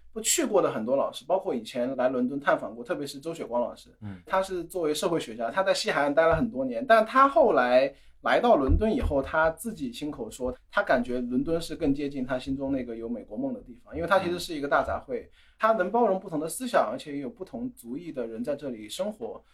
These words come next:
Speaker 1: 比如说讲到马克思，说马克思是在哪里写的《资本论》？是在大英图书馆，然后写出了一本书，预言资本主义必将灭亡。他当时的游记里面讲到另外一个他在伦敦的例子，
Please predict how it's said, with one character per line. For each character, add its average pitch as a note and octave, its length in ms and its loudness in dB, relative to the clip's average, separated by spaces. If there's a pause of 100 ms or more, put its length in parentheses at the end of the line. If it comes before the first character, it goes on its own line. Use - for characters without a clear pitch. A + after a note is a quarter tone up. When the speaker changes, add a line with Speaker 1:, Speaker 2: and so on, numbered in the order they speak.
(100)
Speaker 1:
比 - 80 -14
如 A#2+ 60 -8
说 D3 100 -6
讲 B2 160 -2
到 C#3 100 2
马 B2 140 -4
克 C#3 160 -6
思， C#3 260 -8
说 D3 140 -8
马 B2+ 140 0
克 E3 100 -10
思 F3+ 180 -6
是 F3+ 160 -6
在 E3 200 8
哪 C#3 180 4
里 D#3 80 2
写 C3 160 -6
的 A#2 80 -14
《资 C#3+ 120 -12
本 G#2+ 160 -8
论》？ A#2 120 -12 (200)
是 - 140 0
在 F#3 60 8
大 F3+ 160 6
英 D#3+ 120 2
图 D3 140 -10
书 D#3 140 -8
馆， A2+ 240 0
然 A#2+ 100 0
后 C#3+ 80 4
写 C3 180 -4
出 D#3+ 140 -10
了 D#3+ 100 -2
一 D3 60 -6
本 A#2+ 140 -12
书， C#3 200 -10
预 C#3+ 120 -8
言 A#2+ 160 -2
资 C3 120 -14
本 C3+ 160 -6
主 A2+ 120 -14
义 G#2+ 120 -20
必 B2 80 -16
将 A2+ 160 -8
灭 A#2 140 -6
亡。 - 260 -10 (220)
他 G#3 140 4
当 G#3+ 180 6
时 E3+ 120 -4
的 D3 100 -2
游 C3 180 -4
记 G3+ 140 -12
里 C3+ 100 -6
面 B2 160 -4
讲 A#2 140 -10
到 A#2+ 80 -6
另 G3+ 200 -2
外 C#3+ 160 2
一 B2 60 -2
个 B2 120 -10
他 C#3 160 -6
在 C#3 120 0
伦 A#2 160 -8
敦 D#3 120 -10
的 D#3+ 80 -12
例 F3+ 200 -8
子， - 100 -14